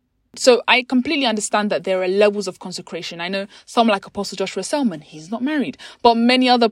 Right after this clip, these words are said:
men of God that we respect and who are very powerful and who are, you know, God is using them, they're married. That doesn't stop the fact that God is using those people. So I completely understand there are levels of consecration. Now, where the issue is, is where we start to use this as an excuse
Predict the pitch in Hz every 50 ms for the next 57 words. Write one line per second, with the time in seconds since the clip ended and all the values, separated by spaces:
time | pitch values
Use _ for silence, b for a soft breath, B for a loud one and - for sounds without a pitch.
0 | _ _ - - 220 226 226 214 190 185 - 226 220 208 185 175 190 190 180 180
1 | - - - - 302 254 - 131 - - - 185 190 185 190 180 170 185 185 180
2 | - - 262 254 247 247 240 - - 170 175 170 170 175 175 196 190 170 170 -
3 | B B B B B 208 202 185 160 160 185 233 - _ _ _ _ _ _ -
4 | 190 247 262 254 233 208 175 185 208 247 269 269 214 190 143 117 - - 302 311
5 | 320 359 403 403 339 185 135 - - - _ _ _ _ _ _ _ _ _ _
6 | _ _ _ _ _ _ _ _ _ - 262 294 311 285 269 269 233 226 - -
7 | - 277 - - 220 - - 262 - 214 - 196 - _ _ - 196 220 226 202
8 | 208 180 190 220 208 208 196 190 185 - - - 262 247 - - - - 254 254
9 | 247 277 247 233 262 302 302 277 254 226 202 - - 254 233 208 202 190 190 190
10 | 202 214 220 202 196 - - 202 180 - - - 233 233 226 - - 233 240 -
11 | _ _ - - 269 262 269 262 262 - - - 392 415 - - 359 302 233 165
12 | 143 117 - - - - _ _ _ _ b b b b b 226 202 214 240 220
13 | 202 208 - - 240 240 233 - 202 196 214 226 202 208 208 - 202 180 - 185
14 | 185 139 - - - - - - - 320 302 233 170 170 - - - -